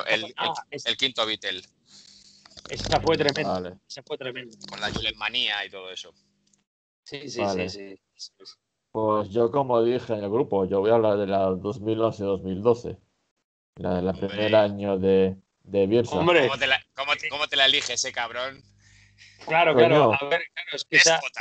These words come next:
Speaker 2: esa la hemos dejado. Esa la hemos dejado adrede. Es que esa es, esa es insuperable, tío.
Speaker 3: Ya,
Speaker 1: Eh,
Speaker 3: pero,
Speaker 1: esa
Speaker 3: coño,
Speaker 1: es la,
Speaker 3: pero,
Speaker 1: esa es la
Speaker 3: joder,
Speaker 1: golosina.
Speaker 3: pero, cu-, pero vamos, vamos a ver, o sea, pero a ver, pensar en una cosa.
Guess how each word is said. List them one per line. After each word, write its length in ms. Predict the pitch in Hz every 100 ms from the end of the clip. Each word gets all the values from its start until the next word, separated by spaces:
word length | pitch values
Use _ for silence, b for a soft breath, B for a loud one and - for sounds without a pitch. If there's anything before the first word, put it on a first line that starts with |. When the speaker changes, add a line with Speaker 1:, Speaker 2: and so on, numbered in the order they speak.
| -
Speaker 2:
esa 140 | - 170
la 100 | 180
hemos 220 | 190 165
dejado. 460 | 165 151 151 131 _ _ _ _ -
Esa 240 | 143 160
la 80 | 165
hemos 200 | 180 175
dejado 260 | 156 147 143
adrede. 500 | 139 160 170 127 -
Es 160 | 139 -
que 80 |
esa 240 | 143 151 165
es, 180 | 147 -
esa 180 | 151 165
es 80 | 170
insuperable, 600 | 143 147 139 175 156 127
tío. 280 | 165 139 - _ _ _ -
Speaker 3:
Ya, 180 | 104
Speaker 1:
Eh, 60 | 107
Speaker 3:
pero, 220 | 123 117
Speaker 1:
esa 60 | 110
Speaker 3:
coño, 320 | 107 113 147
Speaker 1:
es 60 | 113
la, 60 |
Speaker 3:
pero, 180 | 120 107
Speaker 1:
esa 80 | 104
es 100 | 113
la 60 | 110
Speaker 3:
joder, 180 | 123 143
Speaker 1:
golosina. 320 | 107 - -
Speaker 3:
pero, 200 | 113 113
cu-, 200 | 123 117
pero 320 | 117 113 117 -
vamos, 520 | 110 107 123 120 -
vamos 420 | 104 110 110 -
a 140 | 107 95
ver, 300 | 131 156 - -
o 140 | 95
sea, 300 | 98 90 -
pero 160 | 101 82
a 40 |
ver, 160 | 101 120
pensar 280 | 98 101 101
en 60 |
una 200 | 123 110 101
cosa. 460 | 151 - 98 95